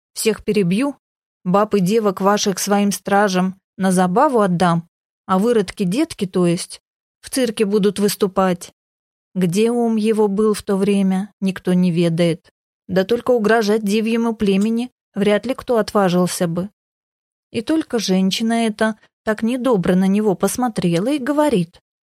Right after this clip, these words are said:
«Хорошо, пошли. Заплачу тебе, как хочешь», — говорит, а глазища так и сверкают.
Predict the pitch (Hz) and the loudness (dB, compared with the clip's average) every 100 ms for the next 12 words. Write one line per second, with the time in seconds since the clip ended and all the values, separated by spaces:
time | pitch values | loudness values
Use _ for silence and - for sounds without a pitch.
0 | _ _ - 240 359 - 185 262 302 - | _ _ -4 0 0 -2 -4 -2 -2 -2
1 | 180 180 - _ _ _ _ _ 180 190 | -2 -2 -6 _ _ _ _ _ -2 -2
2 | 214 381 - 190 - 180 175 - 185 - | 0 0 0 -4 0 0 0 -2 -4 -2
3 | 185 170 175 - - _ _ _ _ 175 | -2 -2 -8 -10 -14 _ _ _ _ 0
4 | 175 170 190 262 _ _ _ _ - 165 | 2 2 0 -2 _ _ _ _ -4 0
5 | 180 185 190 220 196 180 185 185 - 190 | 2 2 0 -2 -4 -2 -4 -4 -4 -2
6 | 190 - 185 175 180 - | -4 -2 0 0 -2 -6